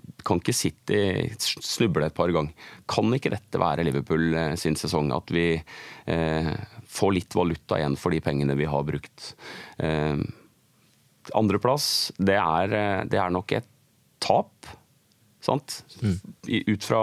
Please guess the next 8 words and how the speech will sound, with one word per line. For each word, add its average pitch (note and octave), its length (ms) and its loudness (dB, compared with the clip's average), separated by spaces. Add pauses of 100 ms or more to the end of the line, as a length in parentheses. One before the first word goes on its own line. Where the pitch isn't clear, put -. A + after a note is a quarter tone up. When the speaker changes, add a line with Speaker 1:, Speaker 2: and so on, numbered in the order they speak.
(160)
Speaker 1:
ut - 160 0
fra G2 480 2
hvordan E2+ 360 4
vi G2 160 4
nå F2+ 260 4
framstår F2 460 0
som G2+ 460 0 (380)
en G2+ 200 4